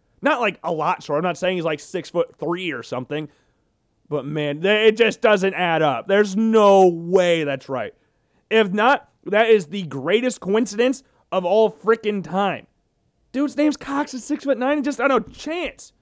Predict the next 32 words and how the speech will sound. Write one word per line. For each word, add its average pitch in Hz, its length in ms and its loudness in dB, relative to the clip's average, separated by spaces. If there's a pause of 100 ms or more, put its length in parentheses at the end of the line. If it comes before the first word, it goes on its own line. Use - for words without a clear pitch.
(1080)
Just 277 180 0
on 302 120 6
a 208 120 -2
whim. 180 580 -2 (1700)
That's 208 140 -12
ridiculous. 147 500 -6
It 190 40 -2
would've 233 180 -2
been 190 80 -4
funny 226 240 -4
if 202 60 -4
his 170 100 -8
name 202 100 -6
was 160 120 -8
Dick - 440 -8 (200)
<laughs> - 200 -16
Richard 185 400 -2
Cox, 165 420 -6 (320)
and 165 80 -6
he 160 60 0
was 165 100 -2
six-foot-nine. 151 600 -8
Dick 185 200 -8
Cox, 196 380 -4
six-foot-nine. 185 680 -4 (500)
Yeah, 156 160 0
we 165 120 0
know. 180 200 2
We're 202 160 2
t-, 196 160 -6
all 262 200 6
about 214 520 4